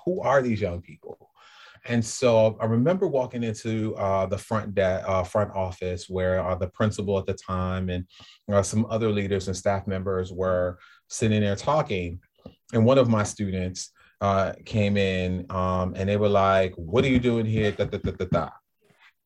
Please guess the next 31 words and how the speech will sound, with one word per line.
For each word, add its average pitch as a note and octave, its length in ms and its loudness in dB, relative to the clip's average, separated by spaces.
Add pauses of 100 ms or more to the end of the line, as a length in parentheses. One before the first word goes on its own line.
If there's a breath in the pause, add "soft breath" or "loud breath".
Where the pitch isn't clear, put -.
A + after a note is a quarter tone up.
(560)
And, F#2+ 560 -2
you F#2+ 60 -2
know, F2+ 200 0
he G#2+ 220 -2
said, G2 540 2 (360)
you G#2 200 -2
know, F2+ 240 2
he A2 160 2
needed G2+ 320 2
something. E2 500 -6 (560 soft breath)
Um, F#2+ 680 0
and, F#2+ 680 -2
you G2+ 160 -2
know, F#2 460 -2 (1200)
he A2 220 0
got G2+ 380 6
whatever G2+ 480 2
it F#2+ 140 -4
was F#2+ 260 0
that F2+ 100 -4
he A2+ 140 -4
needed, A2+ 360 0
he G#2 220 -12
left. G2 440 0 (1000 loud breath)
And A2+ 600 4 (180)
what B2 340 4
I A#2 140 4
heard F3 500 2
them A2 240 -2
say G2 440 -2
is, F#2+ 520 -4